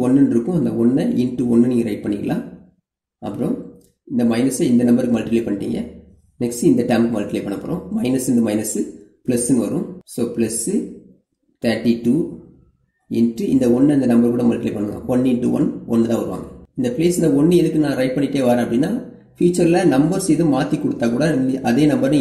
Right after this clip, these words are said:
யூஸ் பண்ணிட்டே வரணும் அப்படிங்கிறதுக்காண்டி ஒன்னு, ஒன் ரைட் பண்ணிட்டு வரேன். So, எக்ஸ் வேல்யூ, ஒய் வேல்யூ கம்பேர் பண்ணதுக்கு இது யூஸ்ஃபுல்லா இருக்கும். நெக்ஸ்ட் is equal to, இங்க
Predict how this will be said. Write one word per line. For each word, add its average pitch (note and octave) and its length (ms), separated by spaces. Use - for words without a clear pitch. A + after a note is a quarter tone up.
யூஸ் - 140
பண்ணிட்டே B2 360
வரணும் A2 240
அப்படிங்கிறதுக்காண்டி G#2+ 580
ஒன்னு, A#2+ 140
ஒன் A#2+ 100
ரைட் A#2+ 160
பண்ணிட்டு A#2 260
வரேன். - 180
So, E3+ 60
எக்ஸ் - 220
வேல்யூ, E3 260
ஒய் C#3 160
வேல்யூ C#3+ 220
கம்பேர் C#3+ 300
பண்ணதுக்கு A#2 380
இது B2+ 180
யூஸ்ஃபுல்லா A#2+ 400
இருக்கும். - 260
நெக்ஸ்ட் A2+ 240
is - 160
equal G2+ 280
to, - 60
இங்க A#2+ 120